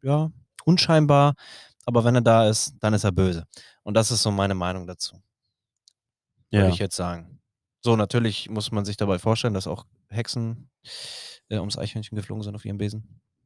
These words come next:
Speaker 1: Und Harry
Speaker 2: <laughs>
Speaker 1: Potter war natürlich auch dabei mit Hagrid.
Speaker 2: Okay, dann erkläre ich dir mal das, was ich jetzt rausgefunden
Speaker 1: Okay,
Speaker 2: habe,
Speaker 1: Herr
Speaker 2: Bro. Oder was ich denke, zumindest.
Speaker 1: Mhm.
Speaker 2: Ähm,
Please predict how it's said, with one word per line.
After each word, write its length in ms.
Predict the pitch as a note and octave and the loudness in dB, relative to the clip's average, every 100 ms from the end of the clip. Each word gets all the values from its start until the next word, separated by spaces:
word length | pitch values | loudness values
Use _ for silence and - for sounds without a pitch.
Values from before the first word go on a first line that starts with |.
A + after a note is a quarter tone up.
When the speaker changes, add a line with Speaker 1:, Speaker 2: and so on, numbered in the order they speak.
| _ | _
Speaker 1:
Und 160 | - - | -4 0
Harry 180 | G2 G2 | 2 2
Speaker 2:
<laughs> 0 | |
Speaker 1:
Potter 220 | G#2+ F#2+ | 0 -2
war 60 | F#2 | -4
natürlich 260 | E2+ F#2+ | -6 -8
auch 80 | G#2+ | -8
dabei 240 | G2+ F#2+ F#2+ | -6 -6 -6
mit 140 | G2 | -4
Hagrid. 360 | G2+ F#2 E2 _ _ | -4 -4 -14 _ _
Speaker 2:
Okay, 180 | A#2 A2+ | -2 2
dann 100 | A2+ | 2
erkläre 220 | A#2 C#3+ | 4 2
ich 60 | D3 | 2
dir 100 | B2+ | 2
mal 120 | A2+ | 2
das, 160 | A2+ | 2
was 120 | G#2 G#2 | -2 -4
ich 100 | G2 | -4
jetzt 140 | F2+ | -4
rausgefunden 480 | F2+ F2 - F#2+ F2 | -6 -8 -4 -4 -2
Speaker 1:
Okay, 100 | F2 | -2
Speaker 2:
habe, 60 | F2+ | -2
Speaker 1:
Herr 60 | F2 F2+ F2+ | 0 0 0
Speaker 2:
Bro. 320 | C3 E3+ _ _ | -2 -6 _ _
Oder 160 | G#2 F#2 | -4 -2
was 140 | E2 | -2
ich 160 | - F2 | -6 -8
denke, 300 | - D2+ - - - | -10 -10 -14 -20 -20
zumindest. 420 | - - A#2+ A#3 _ _ _ - - - - - | -18 -12 -12 -12 _ _ _ -20 -18 -18 -20 2
Speaker 1:
Mhm. 60 | A#2 | 4
Speaker 2:
Ähm, 1300 | A#2 A#2 A#2 A#2 A#2 A#2 A#2 A#2 A2 A#2 A2 G2+ | 6 6 6 6 4 2 2 0 -2 -6 -12 -20